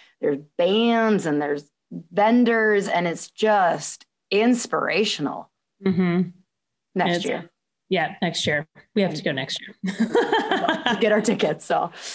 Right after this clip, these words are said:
Speaker 2: All right, should we kick this thing off?
Speaker 1: Oh, sure, sure, sure. Yep,
Speaker 2: You
Speaker 1: yep,
Speaker 2: want me to
Speaker 1: yep. Okay,
Speaker 2: pray?
Speaker 1: so why don't you pray and we will get started.
Speaker 2: All right. Dear Heavenly Father, Lord, thank you so much for the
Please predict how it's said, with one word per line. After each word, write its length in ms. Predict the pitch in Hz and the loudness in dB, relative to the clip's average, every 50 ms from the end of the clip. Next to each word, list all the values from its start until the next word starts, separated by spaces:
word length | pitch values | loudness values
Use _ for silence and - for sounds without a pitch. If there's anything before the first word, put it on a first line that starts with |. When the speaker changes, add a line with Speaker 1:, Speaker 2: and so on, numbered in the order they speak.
| - - - | -12 -6 0
Speaker 2:
All 160 | 214 226 240 247 | 2 4 4 4
right, 240 | 247 240 226 226 | 4 4 4 4
should 100 | 208 254 262 | 4 2 2
we 80 | 262 | 2
kick 240 | 233 330 302 277 294 | 2 2 2 2 2
this 100 | 302 - | 0 2
thing 160 | 294 302 302 | 2 4 4
off? 540 | 302 302 302 311 320 320 285 339 - - - - | 4 4 4 4 2 2 0 -4 -10 -10 -4 0
Speaker 1:
Oh, 160 | - 339 370 | 2 4 4
sure, 240 | 311 - 392 320 269 | 4 2 2 2 2
sure, 200 | 240 - 359 349 | 4 2 2 2
sure. 200 | 285 370 277 220 | 2 2 2 2
Yep, 300 | 196 233 277 320 - - | 4 4 4 2 2 2
Speaker 2:
You 60 | 285 | 4
Speaker 1:
yep, 80 | 254 262 | 4 4
Speaker 2:
want 60 | 269 277 | 4 4
me 20 | |
to 120 | 240 233 - | 2 2 2
Speaker 1:
yep. 120 | 302 294 285 | 2 4 4
Okay, 200 | 285 285 302 330 | 4 4 4 2
Speaker 2:
pray? 100 | - - | 0 0
Speaker 1:
so 280 | - 302 254 214 175 143 - 240 523 480 - - | 2 2 4 4 2 2 0 -4 -4 -6 -4 -2
why 180 | - 220 269 | 0 2 2
don't 220 | 285 339 381 359 349 | 4 2 2 2 4
you 140 | 349 349 349 | 2 2 2
pray 440 | 349 330 285 269 262 262 254 254 - | 2 2 4 4 4 4 2 2 2
and 280 | - 202 202 202 196 185 | 2 2 2 2 2 2
we 320 | 180 208 208 202 208 214 202 | 2 2 2 2 2 2 2
will 300 | - 190 190 190 190 190 | 2 2 2 2 2 2
get 220 | 175 165 175 - | 0 -2 -4 -4
started. 380 | - - - - - - 185 156 _ _ _ _ _ _ | -6 -6 -6 -4 -4 -8 -10 -12 _ _ _ _ _ _
Speaker 2:
All 120 | - 214 214 | -2 0 2
right. 300 | 202 185 175 175 220 - _ _ _ _ _ _ - - - - - - _ - | 2 2 2 0 -2 -6 _ _ _ _ _ _ -20 -20 -20 -20 -20 -16 _ -2
Dear 120 | 240 247 | 0 2
Heavenly 200 | 247 247 247 233 | 2 2 2 2
Father, 200 | 240 226 226 226 | 2 2 4 4
Lord, 200 | 226 226 226 220 | 4 4 4 2
thank 140 | 220 220 220 | 2 2 2
you 60 | 226 | 2
so 200 | 208 214 226 214 | 2 2 2 2
much 280 | 202 190 185 180 - - | 2 2 2 0 0 0
for 360 | - 196 185 180 180 180 175 - | 0 2 4 4 4 4 2 2
the 420 | 180 175 170 165 165 165 214 - | 2 2 2 2 2 0 0 -2